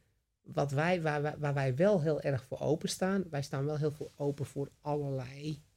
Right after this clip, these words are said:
stijlen muziek, allerlei invloeden, weet je, eh, eh, wereldmuziek en weet ik veel wat. Ja, in Amerika is dat natuurlijk niet zo.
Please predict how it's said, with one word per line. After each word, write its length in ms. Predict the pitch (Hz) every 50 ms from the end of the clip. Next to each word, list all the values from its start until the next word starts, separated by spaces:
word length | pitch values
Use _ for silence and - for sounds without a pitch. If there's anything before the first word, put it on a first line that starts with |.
| _ _ _ _ _ _ _
stijlen 600 | - - - - - 233 202 185 175 156 139 127
muziek, 400 | 123 120 - - 117 113 113 -
allerlei 520 | - - 143 147 139 139 139 139 135 - -
invloeden, 960 | - 196 202 190 170 - - - - 147 139 135 127 123 117 117 113 107 107
weet 220 | 107 123 123 123 -
je, 100 | 156 160
eh, 960 | - - - 127 - 131 - - - 131 135 131 127 - - - 64 - - 127 131 - _ _ _ _ _ _ _ _ _ _ _ _ _ _ _ _ _ _ _ _ _ _ _ _ _ _ _ _
eh, 300 | - 131 139 143 143 139 120
wereldmuziek 800 | 107 151 185 220 214 185 156 165 156 139 147 - 165 151 143 -
en 100 | 131 127
weet 180 | 165 175 180
ik 60 | 180 -
veel 120 | - 147
wat. 100 | 127 -
Ja, 80 | 127 117
in 100 | 98 92
Amerika 380 | 95 98 98 98 98 - 120 110
is 100 | 101 -
dat 80 | - -
natuurlijk 320 | 147 147 147 165 160 160 196
niet 180 | 233 226 -
zo. 280 | - 143 110 101 87